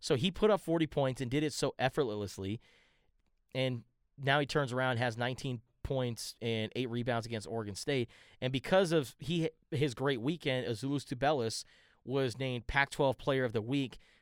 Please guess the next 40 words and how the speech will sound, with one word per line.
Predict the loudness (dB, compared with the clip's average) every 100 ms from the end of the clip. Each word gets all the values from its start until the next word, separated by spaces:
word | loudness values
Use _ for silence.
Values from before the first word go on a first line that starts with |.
| -6
for | -2
the | 0
second | 2 2 2
time | 0 0 0
this | -2
season, | -4 -4 -4 -6
third | -4 -4 -2
time | -2 0 -4 -8
of | -6 -2
his | -2
career. | -4 -4 -4 -6 -10 _ _ _ _ _ _ _ -20 _ -4
And | -2 -2 -4 -10 -20 _ _ _ _ _ _ 2
I | 2
think | 4
Azuolas | 0 2 2 0
Tubelis | 0 2 2 2 -2
now, | 0 2 0 -2 -8 _ _ _ _ _ _ _
we | -6 -2 0
need | 2
to | 2
start | 2 2
talking | 2 2 2
about | 0 2
him | 0 -2
being | -2 -2 -2 -6 -10 -8
one | -6
of | -4
the | -4
best | 0 0 -2 -6
in | -8
the |
country. | -6 -8 -8 -10 -16 _ _ _ _ _ _ _ -6
And | -2
like | 4
I | 4
said, | 4 2 2
he | -2
put | -2 0 4
up | 4 4 -4 _ _ _ _ -18 0
that | 2 2